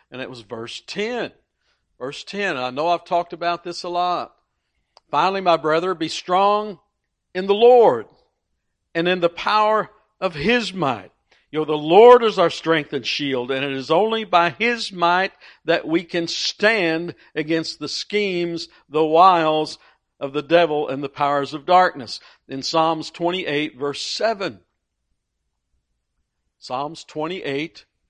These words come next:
verse seven. "The Lord is my strength and my shield.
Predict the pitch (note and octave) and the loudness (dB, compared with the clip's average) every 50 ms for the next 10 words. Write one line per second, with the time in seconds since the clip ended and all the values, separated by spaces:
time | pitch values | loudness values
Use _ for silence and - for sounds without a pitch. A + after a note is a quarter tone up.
0 | _ _ _ _ _ _ _ _ B2 C#3 C#3+ - - - - G#3 A3 G#3+ F#3+ F#3 | _ _ _ _ _ _ _ _ -8 -8 -6 -6 -8 -4 0 2 2 2 2 -2
1 | C3 A2+ G2+ - _ _ _ _ _ _ _ _ _ C3 E3 E3+ D#3+ D#3+ D#3+ E3+ | -6 -6 -10 -18 _ _ _ _ _ _ _ _ _ _ 2 2 4 2 4 8
2 | G3+ A#3 C4 C#4 B3+ A3 F3 D#3 D#3+ E3+ F3+ D#3+ C#3+ - D3+ D3+ D3+ D3 C3+ - | 10 12 12 12 12 10 8 6 4 0 -2 -4 -4 -4 -2 0 0 0 0 -4
3 | - - - D#3+ D#3 D3 C#3 A#2 - - - _ _ _ _ - D3 C#3+ C#3 C3+ | -8 -4 -2 -2 -2 -2 -4 -6 -10 -18 -20 _ _ _ _ -8 -6 -6 -4 -6
4 | C3 B2+ - - - D#3 D3 C3 A2+ G#2 F#2 E2+ _ | -6 -6 -6 -6 -4 -4 -6 -6 -6 -10 -14 -18 _